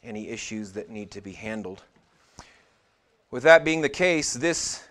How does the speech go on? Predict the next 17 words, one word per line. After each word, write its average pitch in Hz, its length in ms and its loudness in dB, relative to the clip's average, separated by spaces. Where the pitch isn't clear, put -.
week, 131 440 -4
this 143 140 -4
Sunday, 120 540 0
is 131 120 -8
gonna 160 160 2
be 156 100 4
our 147 140 10
last 160 360 8
look 160 220 2
at 143 80 -2
these 135 180 -6
passages 139 640 2
that 123 100 -2
I 127 140 4
call 131 320 0
refrigerator 131 540 0
verses. 95 420 -8